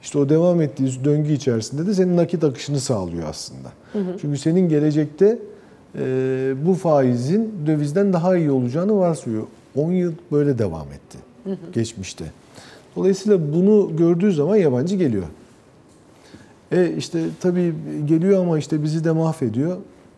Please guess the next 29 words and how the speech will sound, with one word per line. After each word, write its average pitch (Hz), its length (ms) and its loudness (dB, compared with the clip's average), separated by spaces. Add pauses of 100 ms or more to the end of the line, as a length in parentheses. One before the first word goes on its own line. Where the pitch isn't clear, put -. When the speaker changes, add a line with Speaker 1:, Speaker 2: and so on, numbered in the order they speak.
(160)
Speaker 1:
E, 98 80 -8
tamam 156 340 -4
ama 196 180 0 (100)
senin 156 260 -4
de 156 100 0
nakit 156 240 -4
akışına 113 340 -4
ihtiyacın 90 560 -8
var. 165 140 -8 (840)
Speaker 2:
Hı 190 60 -8
hı. 185 60 -6 (280)
Speaker 1:
Yani 101 160 -10
anlatabiliyor 139 540 -2
Speaker 2:
Hı - 0 -
hı, 120 40 -6
Speaker 1:
muyum? 113 200 -6
Speaker 2:
hı 139 40 0
hı. 147 160 0 (460)
Speaker 1:
Bu 139 40 -2
önemli 151 640 4 (440)
bir 131 80 2 (300)
şey, 101 280 -2
karar, 120 340 0
e, - 480 -16 (1200)
şu 196 140 0
an 190 60 -2
Speaker 2:
Döngü. 180 160 -4
Speaker 1:
için. 165 140 -8 (240)
Döngü. 104 340 -4